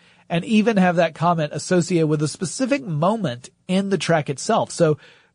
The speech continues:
the tracks on SoundCloud are represented as waveforms. You see the waveform and you see the progress go from left to right as you play the track. It starts to highlight the track as it's going down the timeline of this audio track.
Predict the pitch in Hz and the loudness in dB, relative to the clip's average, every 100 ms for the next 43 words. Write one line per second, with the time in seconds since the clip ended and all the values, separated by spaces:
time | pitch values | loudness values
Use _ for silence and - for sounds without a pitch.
0 | - 165 - 240 - 220 180 170 190 196 | -2 -2 2 2 2 -2 -2 0 0 0
1 | 165 160 151 151 165 175 147 151 147 139 | 0 0 2 2 0 0 -2 0 0 -2
2 | 131 131 160 160 - 131 117 - 123 131 | -2 0 2 2 -2 -8 -8 -10 -8 -6
3 | - 185 160 147 160 156 - 156 147 151 | -2 0 2 2 2 2 0 2 2 0
4 | 151 139 143 - 190 180 156 - 165 160 | -6 -4 -4 -4 -2 0 -2 0 2 2
5 | 151 135 - 147 139 147 135 156 156 - | 0 -2 0 -2 0 -4 -2 0 0 -4
6 | - - 147 147 127 120 135 131 131 127 | -12 -6 0 0 0 -4 -8 -6 -6 -4
7 | 151 135 127 139 113 - 131 131 - 151 | -2 -2 -2 -4 -4 -8 -12 -10 -4 -2
8 | 143 - 120 - 151 170 156 147 156 131 | -2 -4 -6 0 2 2 2 0 -2 -4
9 | 143 123 - - 147 143 143 - 147 135 | -2 -4 -6 -4 -2 -2 -4 -4 -2 -2
10 | 131 131 127 127 123 120 - _ - 175 | -2 -2 -2 -2 -4 -6 -8 _ -2 2
11 | 180 170 160 139 135 127 - 151 139 135 | 2 0 -2 -4 -4 -6 -6 -4 -2 -2
12 | 123 - 139 131 117 110 - 58 - | -4 -4 -2 0 -2 -6 -8 -10 -10